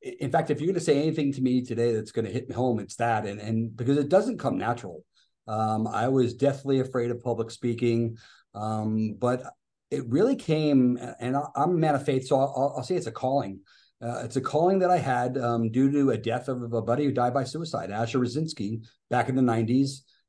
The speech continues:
um, in South Florida. And nothing was happening, and no one was talking about these things. And then, you know, twenty years later, we're still seeing suicides, and still no one's doing anything about it.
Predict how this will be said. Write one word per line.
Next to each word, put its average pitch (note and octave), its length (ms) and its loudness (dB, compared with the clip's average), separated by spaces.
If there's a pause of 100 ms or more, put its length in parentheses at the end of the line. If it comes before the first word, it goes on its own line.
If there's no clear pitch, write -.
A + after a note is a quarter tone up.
(140)
um, B2 360 0
in B2+ 180 -2
South D3+ 280 0
Florida. - 400 -2 (400)
And B2 560 2 (340)
nothing B2 400 0
was D#3 160 -4
happening, D#3 440 -2
and G2 120 -4
no A#2 120 2
one E3+ 120 4
was D#3+ 140 0
talking E3 320 0
about B2 220 0
these G#2+ 200 -6
things. A2 320 -2
And A2+ 140 2
then, A#2+ 360 2 (320)
you B2 80 -4
know, A#2 120 0
twenty D#3 260 0
years D#3+ 240 4
later, D3 460 6
we're A2+ 100 0
still F3+ 240 -4
seeing C#3 320 -2
suicides, A2+ 580 -4
and A2 120 -2
still G3+ 220 4
no D#3+ 120 6
one's A#2+ 200 4
doing A2+ 240 2
anything G#2 200 -4
about G#2 300 0
it. G#2 160 -6